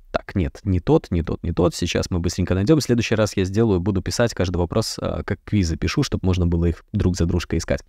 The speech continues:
А, биткоин снова резко упал. Что вы делаете? И мы с вами понимаем, что лонг открыли только из шестьсот человек, да, только получается двадцать процентов. Ам, всё,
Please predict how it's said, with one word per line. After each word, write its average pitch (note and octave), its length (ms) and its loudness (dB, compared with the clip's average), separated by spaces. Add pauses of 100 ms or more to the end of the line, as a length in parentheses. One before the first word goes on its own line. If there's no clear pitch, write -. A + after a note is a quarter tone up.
(420)
А, F2 240 0
биткоин A2+ 380 2
снова F#2+ 600 0
резко F#2+ 300 -2
упал. D3+ 380 0 (760)
Что - 280 2
вы C3 120 4
делаете? G#2+ 520 0 (120)
И B2 120 -2
мы C#3 160 4
с - 100 -2
вами A#2+ 240 4
понимаем, A2+ 560 2 (160)
что - 340 -2
лонг A#2 400 4
открыли G#2+ 580 2 (600)
только G#2+ 520 2 (280)
из G#2+ 200 -2
шестьсот - 480 0
человек, F#2 460 -2
да, F2 240 -2 (420)
только G#2 640 2
получается E2+ 480 0
двадцать E2+ 260 0
процентов. - 480 -8 (340)
Ам, E2+ 460 0 (1040)
всё, G#2 280 2